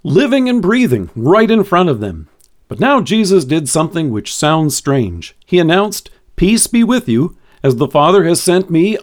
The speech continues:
I am sending you." And then we hear, "And with that, he breathed on them." But this wasn't simply Jesus moving air out of his lungs to flush out carbon dioxide and bring in oxygen. John tells us he breathed on them and said, "Receive the Holy Spirit.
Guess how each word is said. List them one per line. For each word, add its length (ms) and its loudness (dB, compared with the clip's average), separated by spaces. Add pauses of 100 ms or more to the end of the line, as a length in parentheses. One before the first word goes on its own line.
I 160 -4
am 160 0
sending 400 -2
you." 320 -4 (300)
And 120 -8
then 200 2
we 160 0
hear, 340 0 (300)
"And 180 -12
with 220 2
that, 340 0 (220)
he 160 0
breathed 480 2
on 220 -2
them." 120 -10 (340)
But 140 -4
this 220 -2
wasn't 340 0
simply 380 0
Jesus 500 0
moving 500 2
air 220 4
out 160 4
of 80 0
his 180 0
lungs 380 0
to 180 -4
flush 380 0
out 220 0
carbon 320 2
dioxide 760 0
and 160 -2
bring 200 2
in 120 0
oxygen. 640 -4 (180)
John 280 2
tells 320 2
us 200 0 (300)
he 140 -2
breathed 580 0
on 200 4
them 180 4
and 120 2
said, 400 0 (140)
"Receive 640 0
the 120 2
Holy 340 4
Spirit. 480 -2